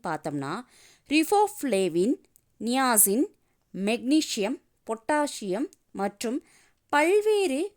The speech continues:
ஃபீனாலிக் கலவைகள் அல்லது ஆக்சிஜனேற்றங்கள்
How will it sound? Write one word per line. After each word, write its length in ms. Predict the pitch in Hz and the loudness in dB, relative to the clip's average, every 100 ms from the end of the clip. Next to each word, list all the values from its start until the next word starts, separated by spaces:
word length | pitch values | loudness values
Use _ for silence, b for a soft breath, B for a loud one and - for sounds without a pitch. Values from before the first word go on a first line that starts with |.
| _ - | _ -4
ஃபீனாலிக் 680 | 349 359 403 381 339 311 - _ _ | 0 2 2 2 2 0 -4 _ _
கலவைகள் 680 | 226 190 175 180 170 349 - _ - | -2 0 0 -2 -6 -6 -14 _ -4
அல்லது 640 | 190 240 254 160 220 370 b b b | 0 2 2 0 -4 -6 b b b
ஆக்சிஜனேற்றங்கள் 1400 | 240 294 - - 339 370 339 220 220 220 160 156 220 | 0 0 0 -4 -2 2 2 0 -4 -4 -2 -2 -4